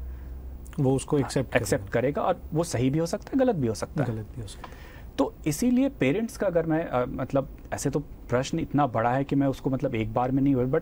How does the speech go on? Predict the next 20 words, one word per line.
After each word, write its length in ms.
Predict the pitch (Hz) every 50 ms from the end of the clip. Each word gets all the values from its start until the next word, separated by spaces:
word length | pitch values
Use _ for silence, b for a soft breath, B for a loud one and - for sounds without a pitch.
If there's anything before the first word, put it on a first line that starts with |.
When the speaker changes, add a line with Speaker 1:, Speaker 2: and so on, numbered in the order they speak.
| -
Speaker 2:
ये 120 | 139 131 151
पर्टिकुलर 360 | 151 - 151 175 170 185 190
पेरेंट्स 480 | - - 120 120 123 147 175 175 - -
के 120 | - 226
एंगल 360 | 170 - 110 117 120 147 147
पर 200 | 147 - 165 156
मैं 120 | 156 156 147
ये 140 | 139 143
चीज़ 260 | 143 - 180 175 151 120 - - - - - - - -
हमेशा 480 | - - - 113 110 123 123 - 170 175
बोलता 340 | 151 131 123 120 - -
हूँ 200 | 131 127 151 170
कि 140 | 165 - 196
आपको 680 | - - 123 120 127 - - - - 180 196 220 220 - -
अपने 300 | - 117 - - 147 156
बच्चों 360 | 156 131 117 107 - - 143 135
के 160 | - 156 151
फ्यूचर 400 | 147 - - 104 - - 135 131
के 160 | - - 117
लिए 240 | 110 110 107 123